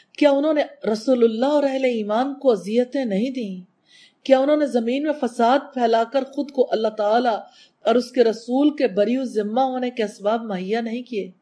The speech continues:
اب ان کے لیے اللہ تعالیٰ اور اس کے رسول کے ہاں کوئی عہد کیسے ہو سکتا ہے؟ جبکہ مومنوں پر واجب ہے کہ انہیں جہاں چاہیں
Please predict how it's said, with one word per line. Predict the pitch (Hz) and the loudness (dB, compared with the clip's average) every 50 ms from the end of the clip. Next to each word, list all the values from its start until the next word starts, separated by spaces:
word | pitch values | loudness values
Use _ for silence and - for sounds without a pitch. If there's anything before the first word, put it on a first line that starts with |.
| _ _ _ _ _ _ _ _ _ _ _ _ _ _ _ _ _ _ | _ _ _ _ _ _ _ _ _ _ _ _ _ _ _ _ _ _
اب | 294 285 240 247 | -2 -2 0 -2
ان | 226 220 214 | -4 -4 -4
کے | 214 240 233 | 0 0 0
لیے | 226 202 202 196 185 175 175 - _ - - _ _ _ | 0 2 0 -2 -2 -2 -6 -12 _ -20 -20 _ _ _
اللہ | - 220 226 220 | -2 0 0 -2
تعالیٰ | 220 214 214 202 208 214 208 | 0 2 2 2 2 2 0
اور | 202 | -2
اس | 202 202 202 - - | -4 -6 -8 -12 -4
کے | - 196 170 | -2 0 0
رسول | 175 175 - - - 226 254 262 | 0 -4 -6 -6 -4 -2 -2 -2
کے | 247 - - | -4 -4 -8
ہاں | 220 208 208 202 190 | -6 -4 -4 -4 -4
کوئی | 190 - - 208 220 233 233 226 - - _ | -6 -10 -6 -2 -2 -2 -2 -4 -8 -8 _
عہد | - 185 196 208 226 208 190 180 180 | -4 -4 -2 -4 -6 -6 -8 -10 -4
کیسے | - 175 165 160 - - 240 | -2 -2 -2 -2 -4 -4 -4
ہو | 220 185 | -4 -4
سکتا | - 170 160 - _ - - | -6 -10 -14 -14 _ -20 -20
ہے؟ | 160 _ _ _ _ _ _ _ _ _ _ _ _ _ _ _ _ _ _ _ _ _ _ _ _ _ _ _ 185 | -20 _ _ _ _ _ _ _ _ _ _ _ _ _ _ _ _ _ _ _ _ _ _ _ _ _ _ _ 0
جبکہ | 180 240 233 233 233 254 247 | 2 2 2 2 0 -2 0
مومنوں | 220 214 220 220 233 254 277 285 | 0 0 -2 0 0 0 0 0
پر | 262 285 262 208 175 | 0 0 -2 0 0
واجب | 175 175 185 190 190 254 311 277 269 | 0 2 2 2 2 0 0 2 2
ہے | 262 262 | 0 0
کہ | 262 254 240 | 2 -2 -2
انہیں | 233 240 254 240 | -2 0 -2 -2
جہاں | 214 175 170 208 214 214 226 240 226 233 - | -4 -4 -6 -6 -6 -4 -4 -6 -6 -6 -6
چاہیں | - 214 208 214 226 247 262 | -4 -2 -2 0 0 -2 -4